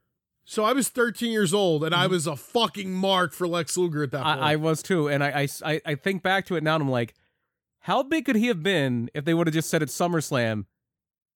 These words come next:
Speaker 2: 'Cause they, they, the idea was like, "Oh, we're gonna stretch it out to WrestleMania, and then he beats Yokozuna."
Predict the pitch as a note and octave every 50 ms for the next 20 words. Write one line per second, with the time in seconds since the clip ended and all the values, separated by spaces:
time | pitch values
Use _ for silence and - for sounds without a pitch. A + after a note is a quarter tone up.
0 | _ _ _ _ _ - F3+ D3+ E3 G3 F3+ F#3 G3+ G#3 F#3+ G3 G#3 G3+ G3+ G3+
1 | F#3+ A#3 A#3 G#3+ F3+ D#3+ E3 D3+ - F3+ E3+ E3+ D#3+ D#3+ D3 D3 C#3 A#2+ - -
2 | - - F#3 E3+ D#3+ - G3 F#3 E3 - E3+ F3 E3 - - E3 D3+ D3+ D3 C#3+
3 | C#3 C#3+ D3 D3 C#3 B2+ C3 B2 A2 - C3+ A#2 A2+ - A2+ A2 G#2 G#2 G2 F2+
4 | F#2 F#2